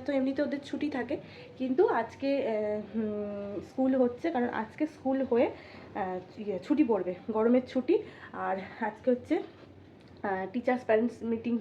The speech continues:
রয়েছে, তার জন্য। আর আমি সকালবেলা, আহ, আজকে একটু দেরি করে ঘুম থেকে উঠেছি, মানে, অনেক দিন পর একটু ভালো করে ঘুমাতে পেরেছি বলতে গেলে। আর কালকে রাত্রিবেলা কী হয়েছে বলো তো, আহ, এসি ফ্যান দুটোই চলছিল,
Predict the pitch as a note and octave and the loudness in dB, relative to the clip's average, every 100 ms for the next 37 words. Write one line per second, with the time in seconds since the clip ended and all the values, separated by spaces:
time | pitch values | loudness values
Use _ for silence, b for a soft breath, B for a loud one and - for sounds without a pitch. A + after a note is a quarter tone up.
0 | G#3+ G3+ G3 D#4 F3+ - E3+ D#3+ D#3+ B | -2 -4 -2 -2 -2 -4 -6 -6 -8 B
1 | B B B B B B B3+ C4 C4 B | B B B B B B 4 6 4 B
2 | B A#3+ B3+ C#4+ D4 - B3+ B3+ B3+ C4 | B 2 4 8 8 6 -2 2 6 6
3 | C4+ C4+ B B B B B G3+ G#3 G3+ | 6 4 B B B B B -4 0 0
4 | G3+ G3+ D#3+ A3 - A#3+ A#3+ B3 B3 C4 | 0 0 -2 -6 -4 -4 2 2 4 4
5 | B3+ B3 A#3+ B3+ B3 A#3+ A#3+ A3+ G#3 G#3+ | 6 4 4 4 4 4 0 -2 0 -2
6 | G#3 G#3+ A3 - G#3 A#3 A#3 A3 G#3 G3+ | -2 -4 -4 -2 2 2 2 0 -6 -2
7 | G#3 G#3+ A3 G#3+ G3+ G3 G#3 G#3 A3 G3 | -2 0 -2 -2 -4 -4 0 0 0 -6
8 | F#3+ G3+ G3 G3 G3+ F#3 G3+ B3 G#3+ - | -4 -4 -2 -4 -4 -6 -2 0 -2 0
9 | B3 C4 C4 C4+ C4+ C#4 C4+ C#4 F4 F#4+ | 0 0 0 0 0 0 0 0 0 -2
10 | - - - - - A3 G#3 G3+ G3+ A#3 | -8 -18 -18 -12 0 4 4 2 0 0
11 | A#3 D4+ D#4+ D#4+ D4+ C#4 C4+ C#4 D#4 D4 | 4 4 6 4 4 2 0 -2 0 2
12 | C#4 C4+ B3 | 0 0 0